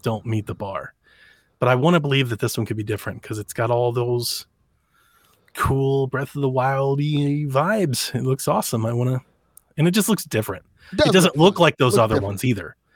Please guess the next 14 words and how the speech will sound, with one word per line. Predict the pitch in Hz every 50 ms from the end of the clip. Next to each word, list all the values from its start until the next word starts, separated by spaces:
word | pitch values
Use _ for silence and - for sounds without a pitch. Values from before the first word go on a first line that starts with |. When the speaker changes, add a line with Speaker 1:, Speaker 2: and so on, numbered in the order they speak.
| _ _ _
Speaker 1:
It | - 117
doesn't, | 139 139 147 151 139
it | 135 123 120
looks | 135 156 147 131
different. | - 151 165 - - 98 101 113 123 131 127 120 -
It | 127 127 143
looks | 143 175 180 -
like, | 196 165 135 -
um, | 151 139 127 127 120 107 - _ _ _ _ _ - - - - - - - - _ _ _ _ _ _ _ -
a | -
level | 135 135 151 165 151 156 147 147
of | 139 131 120 113 - - - - - _ _ _ _ _ _ _ _ _ _ _ _ _ _ _ _ _ _ - - _ - - - _ _ _ _ _ -
new | 151 147 147 151 165 170
design | 151 143 131 117 120 120 127 127 123 107 98 101 -